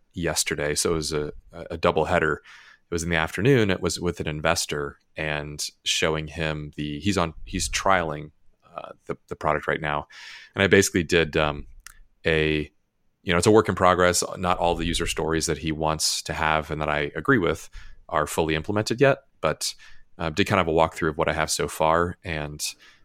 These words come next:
uh, that also went well. And I have to say that if it weren't for kind of the T D D,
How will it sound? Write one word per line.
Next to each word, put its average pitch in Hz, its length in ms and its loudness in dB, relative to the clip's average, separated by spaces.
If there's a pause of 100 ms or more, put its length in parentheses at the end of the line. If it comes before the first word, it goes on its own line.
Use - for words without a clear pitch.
(200)
uh, 76 160 -6
that 95 220 2
also 101 320 2
went 82 260 0
well. 82 260 4
And 82 80 0
I 82 60 0
have 87 200 0
to - 100 -8
say 85 340 4
that 78 100 -2
if 76 140 -4
it 82 100 -2
weren't 82 260 -4
for 78 500 -2 (500)
kind 85 160 0
of 76 60 -2
the 78 80 -2
T 87 260 -4
D 80 140 -4
D, 85 360 -4